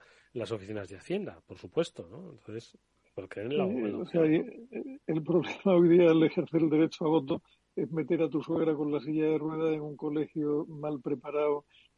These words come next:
Speaker 2: para la, para que sea accesible, como me pasó a mí el, este domingo pasado, ¿no? Que cuando caen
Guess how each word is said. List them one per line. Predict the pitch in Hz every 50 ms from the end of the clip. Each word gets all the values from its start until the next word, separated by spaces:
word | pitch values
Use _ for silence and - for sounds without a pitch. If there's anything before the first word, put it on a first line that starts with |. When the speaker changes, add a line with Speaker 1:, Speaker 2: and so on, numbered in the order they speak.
| _ _
Speaker 2:
para | - 170 151 139 147 147 147
la, | 147 147 147 139 - - 190 190 151 - _
para | - 160 156 147
que | 135 143
sea | - - 151 151
accesible, | 143 104 - - 147 117 - 165 160 147 147 156 190 - _ _ _ _ _ _
como | _ - 170 156 147
me | 143 147 127
pasó | 123 147 - - 156 143
a | 147
mí | 143 147 147
el, | 147 147 143 143 135 135 135 135 135 135 135 135 139 147 - -
este | 160 - - - 151
domingo | 143 139 139 143 139 139 135
pasado, | 123 131 - - 170 160 143 139
¿no? | 143 165 165
Que | 147 135 123
cuando | - - 147 135 135 135 135 117
caen | - 151 147 151 151 151 151 147